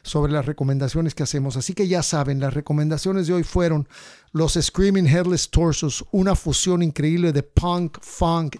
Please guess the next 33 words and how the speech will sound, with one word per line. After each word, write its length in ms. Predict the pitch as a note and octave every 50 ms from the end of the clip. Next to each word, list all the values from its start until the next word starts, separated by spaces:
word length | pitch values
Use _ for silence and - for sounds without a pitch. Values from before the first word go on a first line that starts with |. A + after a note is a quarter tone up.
| E3+ A#2+
jazz 760 | A2 C#3+ F3 E3+ E3 - - - - - - - - - - - - - - - - - - - - _
y 120 | - D#3
todo 280 | - - G3+ G3 G3 G3
lo 120 | F#3 E3+
que 100 | - D3+
se 80 | - D#3+
acumula 460 | C#3+ - C#3+ D3+ E3 F3 F#3+ F#3 F3+
en 80 | E3+
la 80 | D#3 D3
licuadora, 640 | C#3 C#3+ C3+ - D#3 C#3+ C#3+ D#3 E3+ F3 G3 - - _
y 140 | - F3
la 160 | E3+ E3+ E3 E3
banda 320 | E3+ F#3 G3 G3+ G3+ G3
de 80 | F#3 E3+
Guanatos, 640 | D3 D#3 D#3+ D#3+ F3 F#3 F3+ - F#3+ F3+ - - - - D#3+ A2+
Jesus 400 | - G3 G3+ E3+ - G3 - -
Presley, 420 | - - G3 G3 E3 G3+ G3+ F#3+
liderada 680 | F3 D#3+ D#3 D3 D#3 D3+ D#3 F3 F3+ F#3 F#3 F#3+ F#3+ F#3 - - - - - -
por 160 | - D#3+ E3 D3+
nuestro 300 | E3+ D3+ - - E3 -
querido 280 | - D#3+ F3+ F#3+ F#3+
amigo 300 | F3+ E3+ F3+ F#3 F3+ F#3
Fabián 440 | E3+ - - D3+ C3 D3+ D#3+ E3 D#3+
Santana. 520 | - D#3 C#3 B2 - D3 C3+ C3 B2+ A#2 - - - - - -
Saludo 480 | - - - F3+ F3+ F#3+ G#3+ A3+ A3+ A3
hasta 180 | F3+ - - E3+
Guanatos 480 | D#3 E3+ E3 F3+ G3 F3 - F3 -
a 60 | E3
Jesus 340 | D3+ C#3 G3 F3+ - F#3 -
Presley. 520 | - - G#3 G#3+ G3+ F3 A3 A3 A3 - _ _ _ _ _ _ _ _ _ _ -
Y 60 | F#3 E3+
de 140 | D#3+ E3+
verdad, 380 | D#3+ D#3+ E3 F#3+ G#3 A3 A3+ -